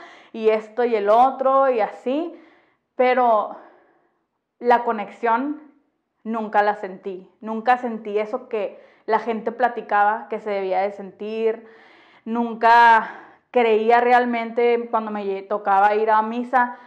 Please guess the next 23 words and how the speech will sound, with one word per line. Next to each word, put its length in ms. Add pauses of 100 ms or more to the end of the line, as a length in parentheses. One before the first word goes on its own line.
(140)
en 120
las 160
palabras 440
que 100
se 120
decían, 460
y 40
yo 100
decía, 260
"Es 120
que 360
no 300
puedo 320
con 160
este 240
protocolo 680
que 100
siempre 400
es 280
tal 280
cual 340
lo 80
mismo", 600